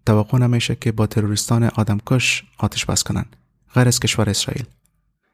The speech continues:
ببینین، کسی تانست به امریکا بگوید که بعد از حوادث یازده سپتامبر بالای طالبا حمله نکنن و بن لادن از بین نبره؟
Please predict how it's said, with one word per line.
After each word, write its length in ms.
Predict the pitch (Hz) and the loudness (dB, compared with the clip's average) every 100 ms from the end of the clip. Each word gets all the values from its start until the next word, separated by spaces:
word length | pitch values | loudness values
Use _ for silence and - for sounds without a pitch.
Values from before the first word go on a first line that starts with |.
| _ _ - | _ _ -4
ببینین، 460 | 127 147 147 147 196 - - | 0 2 0 -2 -8 -8 -2
کسی 220 | 160 - | 0 0
تانست 400 | 139 170 190 - | 0 2 2 0
به 340 | 120 113 107 - - | 0 2 0 -4 -2
امریکا 380 | 113 123 - | -2 -2 -2
بگوید 420 | 127 123 120 113 - | 0 0 0 0 -2
که 400 | - 110 107 104 | -2 -2 -2 -2
بعد 180 | - 127 | 2 4
از 160 | 120 - | 4 2
حوادث 400 | 104 104 107 - | 0 0 0 0
یازده 260 | 107 101 | 2 2
سپتامبر 580 | 101 - - 104 107 104 - - - | 0 -2 -2 0 2 0 -2 -12 -8
بالای 360 | 117 110 110 | 0 2 2
طالبا 480 | 110 113 107 107 113 | 0 0 0 2 0
حمله 220 | 110 107 | 2 2
نکنن 460 | 113 113 - 101 98 | 2 0 0 -2 0
و 140 | 101 | -2
بن 300 | - - 110 | -4 -2 0
لادن 260 | 107 104 110 | 2 2 2
از 160 | 107 | 0
بین 200 | 107 107 | 0 0
نبره؟ 300 | 107 110 110 | 0 0 -2